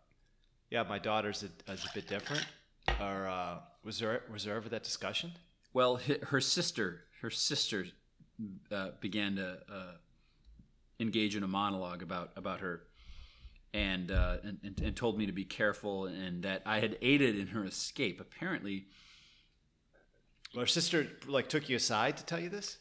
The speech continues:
Speaker 2: Well, no, in, in, fr-, in, in, a-, at the, at the dinner table, her sister said that, "Look, um, you know, she's really supposed to be supervised by,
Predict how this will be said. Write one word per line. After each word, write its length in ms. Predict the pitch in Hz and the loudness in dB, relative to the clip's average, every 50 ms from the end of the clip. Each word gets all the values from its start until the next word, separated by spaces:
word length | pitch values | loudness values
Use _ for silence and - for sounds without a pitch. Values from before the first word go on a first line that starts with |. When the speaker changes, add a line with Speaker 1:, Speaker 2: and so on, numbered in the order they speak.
| - _ _ _ 160 | -16 _ _ _ 6
Speaker 2:
Well, 320 | 180 175 175 170 170 160 | 8 10 10 10 8 6
no, 220 | 151 156 143 135 120 | 8 8 8 8 8
in, 180 | 113 120 123 | 6 4 4
in, 140 | 113 123 127 | 4 2 2
fr-, 180 | 123 - - - | 0 0 -2 0
in, 180 | - 131 117 | 0 0 2
in, 200 | - 123 117 104 - | 2 0 0 0 0
a-, 360 | 120 - - 143 - - 135 | 0 2 4 2 4 4 4
at 140 | 139 135 - | 2 2 2
the, 140 | - - | 0 0
at 140 | 123 135 131 | 2 2 2
the 60 | 117 | 0
dinner 260 | 110 107 120 117 107 98 | 0 0 2 2 2 0
table, 360 | - - 90 87 85 85 82 | -2 -2 -4 -4 -4 -6 -8
her 120 | 87 113 | -6 -4
sister 400 | 101 - - 135 - - 123 110 | -2 0 0 0 0 0 -2 -2
said 400 | - - - - 113 104 98 85 82 | 0 0 0 2 2 2 2 0 -2
that, 200 | - - - 127 | -6 -4 0 2
"Look, 280 | 120 113 - - - - - - - - - _ - - - 113 | 2 2 2 0 -6 -16 -20 -20 -20 -20 -10 _ 0 0 2 4
um, 320 | 110 104 98 87 87 92 98 | 2 2 0 -2 -4 -2 0
you 120 | 113 120 | 2 4
know, 180 | 123 123 123 123 | 4 4 4 4
she's 400 | 123 - - 120 110 104 - - - _ _ _ _ _ _ 107 98 87 - _ _ - - | 2 2 2 2 2 2 0 -4 -8 _ _ _ _ _ _ -16 -16 -16 -18 _ _ -10 -4
really 460 | 120 110 113 117 117 113 110 104 92 92 - - _ | 0 2 4 4 4 4 2 2 0 -4 -8 -16 _
supposed 400 | - - - 110 104 107 - - | -6 -6 -2 -2 0 -2 -2 -2
to 60 | - | -4
be 100 | 101 98 | -4 -4
supervised 760 | - - - 127 120 120 110 101 101 101 101 95 95 101 - - | -2 0 0 0 0 0 0 2 2 0 0 0 -2 -2 -4 -4
by, 400 | 107 101 95 95 92 90 87 | -2 -2 -2 -2 -2 -4 -6